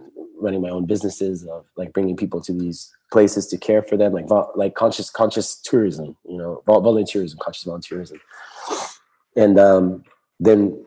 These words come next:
covid hit and everything just stopped and everything fell off, and the brotherhood I had kinda diminished, and, and everybody kinda went their separate ways. So I, I was feeling like, "How did this happen?" You know, out of my brotherhood, there's only, like, two guys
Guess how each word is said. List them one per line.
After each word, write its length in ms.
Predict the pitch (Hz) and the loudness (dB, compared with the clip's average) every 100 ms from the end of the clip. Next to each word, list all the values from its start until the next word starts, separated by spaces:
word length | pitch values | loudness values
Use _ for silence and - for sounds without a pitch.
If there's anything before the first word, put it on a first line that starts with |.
| _ _ - | _ _ 2
covid 260 | 127 123 | 4 4
hit 180 | 104 98 | 4 2
and 80 | 92 | 2
everything 460 | 95 92 92 87 - _ | 0 -2 -4 -6 -12 _
just 180 | 87 - | -8 -8
stopped 360 | - 92 98 | -8 -8 -8
and 140 | 78 80 | -12 -14
everything 320 | 82 85 80 | -14 -14 -10
fell 180 | 82 78 | -8 -6
off, 240 | 82 95 | -6 -8
and 220 | 80 76 - _ _ _ _ _ _ _ _ _ - | -14 -18 -20 _ _ _ _ _ _ _ _ _ -10
the 120 | 101 | -4
brotherhood 360 | 87 95 92 90 | 0 0 0 -4
I 60 | 87 | -4
had 320 | 90 90 92 _ _ _ _ _ _ - | -4 -6 -8 _ _ _ _ _ _ -8
kinda 180 | 104 95 | -4 -2
diminished, 480 | 90 98 117 95 92 | -2 0 0 0 -6
and, 160 | 87 - | -8 -10
and 220 | 87 82 - | -12 -12 -10
everybody 280 | 90 82 82 | -10 -10 -12
kinda 180 | 82 85 | -12 -12
went 120 | 80 | -14
their 60 | |
separate 300 | 78 92 - | -8 -8 -6
ways. 280 | 73 95 92 | -6 -4 -4
So 80 | 78 | -8
I, 100 | 82 73 - 78 | -10 -14 -16 -14
I 20 | |
was 140 | 82 - | -14 -10
feeling 240 | 87 85 | -10 -8
like, 140 | 80 - | -10 -10
"How 100 | 95 | -8
did 140 | 95 | -10
this 120 | 85 | -12
happen?" 380 | - 98 98 87 _ _ _ _ _ _ _ _ | -12 -12 -12 -16 _ _ _ _ _ _ _ _
You 80 | 82 | -8
know, 340 | 85 85 80 _ 87 | -4 -4 -8 _ -8
out 100 | 90 | -6
of 180 | 80 - | -8 -10
my 140 | - 90 | -8 -6
brotherhood, 480 | 80 87 90 85 - | -4 -4 -4 -6 -8
there's 240 | 82 87 | -10 -8
only, 240 | 85 85 85 | -8 -8 -6
like, 220 | 82 80 _ _ _ - | -8 -8 _ _ _ -10
two 240 | - 95 | -2 -2
guys 560 | 87 90 95 90 - _ | -2 -2 -4 -6 -14 _